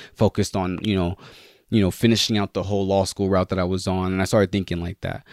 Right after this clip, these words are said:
I started thinking about, would I be living in San Diego? 'Cause I'm living in San Diego 'cause of responsibilities, spiritual responsibilities that I have,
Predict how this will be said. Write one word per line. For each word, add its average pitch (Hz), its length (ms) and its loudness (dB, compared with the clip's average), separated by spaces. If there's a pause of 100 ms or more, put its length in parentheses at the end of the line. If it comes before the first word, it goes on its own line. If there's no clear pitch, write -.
(120)
I 110 60 -2
started 107 180 4
thinking 107 220 0
about, 92 180 2
would 95 100 2
I 101 60 4
be 107 100 0
living 120 300 6
in 113 80 2
San 120 240 2
Diego? 113 380 0
'Cause 98 180 -8
I'm 95 140 0
living 120 180 2
in 107 60 2
San 101 180 0
Diego 98 240 2
'cause 92 240 -6
of 87 60 0
responsibilities, 98 920 -2
spiritual 107 460 2
responsibilities 98 880 -4
that 90 120 0
I 87 100 0
have, 92 340 0